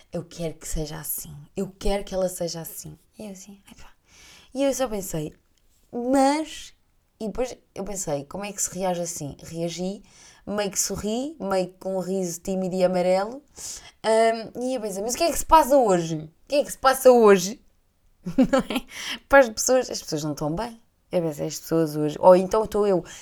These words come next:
ou então sou eu que estou aqui a emanar, a emanar uma,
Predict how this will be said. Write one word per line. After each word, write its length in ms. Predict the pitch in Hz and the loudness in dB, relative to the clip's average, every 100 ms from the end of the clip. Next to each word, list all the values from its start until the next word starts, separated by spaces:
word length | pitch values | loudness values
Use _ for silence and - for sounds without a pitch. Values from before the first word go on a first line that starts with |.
| - - | -20 -4
ou 140 | 175 196 | 2 2
então 200 | 202 226 | 2 -4
sou 180 | 233 214 | -2 -2
eu 60 | |
que 60 | 180 | -2
estou 120 | 190 | -6
aqui 180 | 185 214 | -4 -2
a 20 | |
emanar, 460 | 202 202 180 151 165 | -2 -2 -2 -2 -4
a 260 | 190 - | -10 -4
emanar 580 | 160 214 262 240 185 160 180 - | -2 0 -2 -4 -4 -6 -10 -14
uma, 480 | 214 208 202 185 | -12 -8 -6 -6